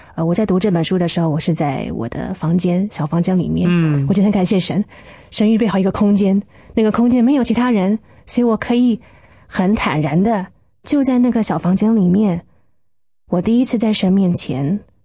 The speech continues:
Speaker 1: 跪下，
Speaker 2: 嗯。
Speaker 1: 认罪。那这样的经历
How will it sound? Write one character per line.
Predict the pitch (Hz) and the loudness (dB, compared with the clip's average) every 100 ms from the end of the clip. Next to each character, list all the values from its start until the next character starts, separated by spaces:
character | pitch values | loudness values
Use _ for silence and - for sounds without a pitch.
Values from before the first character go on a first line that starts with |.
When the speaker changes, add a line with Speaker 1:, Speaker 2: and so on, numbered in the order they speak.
| - | -4
Speaker 1:
跪 | 185 | -2
下， | 143 147 - - - | -2 -4 -8 -8 -2
Speaker 2:
嗯。 | 147 127 | 0 2
Speaker 1:
认 | 196 156 | 0 0
罪。 | 165 - - - - - - - _ - | -4 -10 -18 -20 -20 -20 -20 -20 _ -4
那 | 220 | -2
这 | 302 | 0
样 | 277 | 2
的 | 226 | 2
经 | 240 247 262 | 2 2 2
历 | 233 196 196 | 2 2 -2